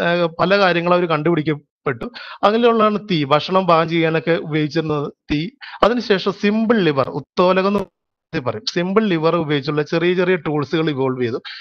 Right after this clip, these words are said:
അതിനുശേഷം ഒരു ബ്രേക്ക് ത്രൂ എന്ന് പറയുന്നത് ഒരു ചക്രം, അല്ലെ invention of wheel എന്ന് പറയും. ചക്രത്തിന്റെ ഒരു ഇൻവെൻഷൻ, ഇൻവെൻഷൻ അല്ലെങ്കിൽ ചക്രത്തിന്റെ ഒരു കണ്ടുപിടുത്തമാണ് ഏറ്റവും കൂടുതൽ മനുഷ്യരാശിയെ മുന്നോട്ട്, മുന്നോട്ട് നയിച്ച ഒരു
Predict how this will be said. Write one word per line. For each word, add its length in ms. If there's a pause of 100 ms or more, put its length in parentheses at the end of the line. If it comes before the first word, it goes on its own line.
(260)
അതിനുശേഷം 600
ഒരു 140
ബ്രേക്ക് 340
ത്രൂ 220
എന്ന് 160
പറയുന്നത് 580
ഒരു 120
ചക്രം, 600
അല്ലെ 180
invention 440
of 80
wheel 280
എന്ന് 160
പറയും. 200
ചക്രത്തിന്റെ 720
ഒരു 120
ഇൻവെൻഷൻ, 380 (360)
ഇൻവെൻഷൻ 420
അല്ലെങ്കിൽ 280
ചക്രത്തിന്റെ 640
ഒരു 60
കണ്ടുപിടുത്തമാണ് 800 (380)
ഏറ്റവും 380
കൂടുതൽ 280
മനുഷ്യരാശിയെ 760 (100)
മുന്നോട്ട്, 520 (280)
മുന്നോട്ട് 400
നയിച്ച 300 (200)
ഒരു 320